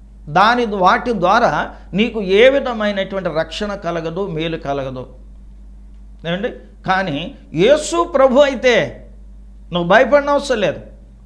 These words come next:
ఎందుకంటే ఆయనకు సమస్తము సాధ్యమే. నీకొచ్చిన ప్రతి భయము నుండి ఆయన విడిపిస్తాడు. నీకొచ్చిన ప్రతి కష్టము నుండి ఆయన నిన్ను విడిపిస్తాడు.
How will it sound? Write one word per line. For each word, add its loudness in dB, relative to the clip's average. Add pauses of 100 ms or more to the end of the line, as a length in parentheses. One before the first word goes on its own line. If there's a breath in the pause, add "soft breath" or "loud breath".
(560)
ఎందుకంటే -2 (100)
ఆయనకు 2
సమస్తము -6
సాధ్యమే. -10 (880)
నీకొచ్చిన -2
ప్రతి -2
భయము 2
నుండి -4 (360)
ఆయన 0
విడిపిస్తాడు. -8 (1300)
నీకొచ్చిన 2
ప్రతి 2
కష్టము -2
నుండి -4 (440)
ఆయన 0
నిన్ను -4
విడిపిస్తాడు. -6